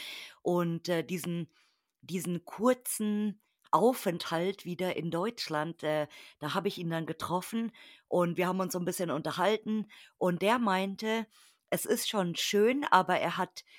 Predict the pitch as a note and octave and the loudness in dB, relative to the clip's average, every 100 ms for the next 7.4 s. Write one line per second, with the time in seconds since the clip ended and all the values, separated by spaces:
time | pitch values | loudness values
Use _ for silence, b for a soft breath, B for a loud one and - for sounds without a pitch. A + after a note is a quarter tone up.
0 | b b - - A#3 A#3+ B3+ - G#3+ G#3+ | b b -8 -2 0 0 0 -2 -4 -2
1 | G3 F#3+ F#3+ A3+ A#3+ D#3+ C#3+ B2+ - D3 | 0 2 4 4 0 -2 -2 -2 -6 -6
2 | C#3+ B2 - D3+ C#3+ C#3 C#3 C3 C#3+ D3+ | -6 -6 -6 -6 -4 -4 -2 -2 -2 -4
3 | E3 - F3+ E3+ - - D#3 - - C3 | -6 -6 -6 -6 -8 -4 -2 -2 -2 -2
4 | - C#3 - - - A2+ - - G3+ A3 | 0 -2 -4 -8 -8 -8 -8 0 0 0
5 | - F#3 E3+ E3 - G3 G3+ G3 - F3 | -4 -4 -4 -6 -4 -2 -2 -2 -4 -6
6 | E3 E3 F#3 G#3 F#3+ E3+ E3+ F3 F#3+ - | -2 0 0 -2 -2 0 2 0 -4 -6
7 | - F3 F3 F3 | -2 0 2 0